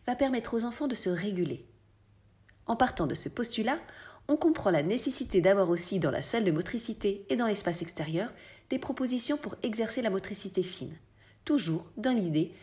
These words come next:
de ne pas assimiler ces espaces à un défouloir. Attachons-nous maintenant aux propositions motrices en tant que telles. Ce que l'on va proposer aux jeunes enfants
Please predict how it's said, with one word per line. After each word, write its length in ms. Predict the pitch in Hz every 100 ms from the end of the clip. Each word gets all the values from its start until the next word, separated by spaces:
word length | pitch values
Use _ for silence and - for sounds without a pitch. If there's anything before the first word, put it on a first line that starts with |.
| -
de 40 | 165
ne 100 | 165
pas 340 | - 226 202
assimiler 500 | 233 - 247 196 135
ces 260 | - 247 196
espaces 500 | 175 - 190 - - -
à 80 |
un 80 | 214
défouloir. 680 | 165 202 - 156 135 - - - - - - - _ - - - _ _ _ _ - -
Attachons-nous 480 | 226 277 320 311
maintenant 420 | 262 202 220 254 294 - - -
aux 80 |
propositions 680 | 180 - 294 247 220 226 165
motrices 580 | 170 226 - - 330 -
en 60 | 160
tant 220 | - 269
que 120 | 226
telles. 380 | - - - - - - _ _ -
Ce 160 | - 262
que 120 | 262
l'on 100 | 185
va 100 | 160
proposer 500 | - 294 285 226 208
aux 60 |
jeunes 240 | 180 202 170
enfants 360 | 165 - 330